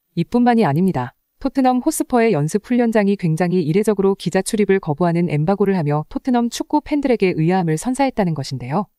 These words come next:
이러한 상황이 동시다발적으로 터지던 와중에 또 다른 맨체스터 시티 팬이 충격적인 발언까지 터뜨리며 영국은 그야말로 발칵 뒤집어졌다 합니다. 과연 맨시티 팬이 어떠한 발언을 하였으며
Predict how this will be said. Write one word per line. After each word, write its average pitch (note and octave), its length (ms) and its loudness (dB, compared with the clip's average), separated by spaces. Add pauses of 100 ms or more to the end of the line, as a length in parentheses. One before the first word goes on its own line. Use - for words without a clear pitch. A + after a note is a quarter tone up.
(160)
이러한 G#3 280 2
상황이 A#3+ 400 0
동시다발적으로 G3 800 0
터지던 B3 400 -2
와중에 D#3 480 -2
또 A#3+ 120 0
다른 G3 300 0
맨체스터 F3 480 -2
시티 G#3+ 240 -6
팬이 E3 320 -2
충격적인 A#3 640 -2
발언까지 F3+ 460 -2
터뜨리며 F3+ 580 -2
영국은 F3 540 -2
그야말로 F3 480 0
발칵 - 420 -8
뒤집어졌다 G3+ 560 -2
합니다. C3+ 340 -10 (280)
과연 F3 320 2
맨시티 E3 400 0
팬이 A#3 280 0
어떠한 A3+ 420 2
발언을 G3+ 340 2
하였으며 E3+ 500 0